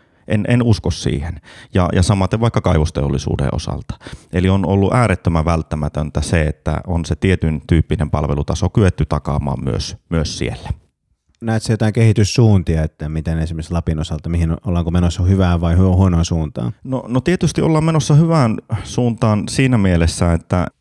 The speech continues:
Speaker 1: meillä ollaan valtionosuusjärjestelmää, niin ollaan, ollaan nyt, nyt taas jälleen kehittämässä ja, ja nyt ollaan myös nämä maakunnat tuomassa,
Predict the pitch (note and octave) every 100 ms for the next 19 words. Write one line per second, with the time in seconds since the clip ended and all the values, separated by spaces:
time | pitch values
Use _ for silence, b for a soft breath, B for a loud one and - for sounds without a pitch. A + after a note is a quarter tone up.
0 | - F#2 G#2 G#2 G#2+ G#2+ C3 B2 G2 F2
1 | F2 F2 F2+ D#2+ - F2+ F2 D#2+ - D#2
2 | D#2 D#2 D#2+ D#2 E2+ D#2+ D2+ C#2+ F2+ F2
3 | D#2+ D#2+ D#2 - - - F2+ - D#2+ D#2+
4 | - D#2+ D#2 D2+ D2 - G#2 A#2+ - A2
5 | G#2+ F#2+ - F2+ F2+ F2 - F#2 F#2 D#2+
6 | F2 E2+ F2 E2+ - F2 F#2 F2 - D#2+
7 | D2+ - D#2 D#2 - C#2